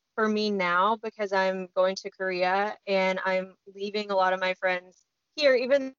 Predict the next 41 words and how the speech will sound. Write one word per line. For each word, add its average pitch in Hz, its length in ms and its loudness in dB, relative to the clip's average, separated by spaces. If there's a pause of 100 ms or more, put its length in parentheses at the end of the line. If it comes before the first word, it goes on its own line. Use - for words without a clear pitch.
though 262 140 -2
we 254 80 0
don't 202 260 -2
live 190 300 0
close 196 260 -4
to 196 120 -6
each 190 120 -4
other 185 220 0
now, 185 360 2
I'm 190 120 -2
gonna 202 200 -4
be, 180 480 -20 (160)
you 185 80 -6
know, 170 220 -8 (140)
half 208 180 2
a 208 60 2
world 196 240 2
away, 185 480 -2 (360)
and 185 540 -2 (800)
just 214 180 -6
being 233 200 4
able 247 200 6
to 254 140 -2
talk 190 380 2 (300)
to 214 120 -4
them 196 180 2
is 190 140 -4
gonna 190 160 -2
be 185 100 2
a 185 80 4
lot 180 220 0
more 185 160 -2
difficult, 185 520 -2 (320)
and 202 120 2
to 202 60 0
talk 196 240 0
to 196 100 -20
my 190 220 -2
family. 185 600 -2 (300)
Um, 185 360 4 (1000)
but 214 360 6